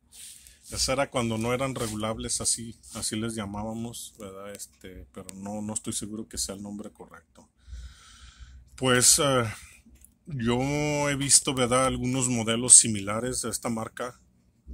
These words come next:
One Tech, ¿verdad? Como pueden ver ahí, ese es el modelo doce cero tres. Quiere decir, ah, que da hasta ciento veinte voltios y a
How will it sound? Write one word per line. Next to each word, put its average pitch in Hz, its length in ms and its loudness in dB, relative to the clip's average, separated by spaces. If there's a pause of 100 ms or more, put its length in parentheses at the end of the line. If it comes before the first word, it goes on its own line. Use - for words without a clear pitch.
One 107 200 -2
Tech, - 280 -10 (1700)
¿verdad? 101 380 -14
Como 101 220 -12
pueden 104 280 -8
ver 104 160 -10
ahí, 104 160 -8
ese 104 200 -8
es - 100 -6
el 101 100 -10
modelo 101 480 -14
doce 107 500 -6
cero 104 400 -6
tres. - 460 -4 (540)
Quiere 110 220 0
decir, 123 400 2
ah, 113 300 -6 (1600)
que 104 640 -4 (100)
da 110 140 0
hasta - 240 0
ciento 117 480 2
veinte 113 320 -2
voltios 113 640 -6
y 104 240 -10
a 98 240 -12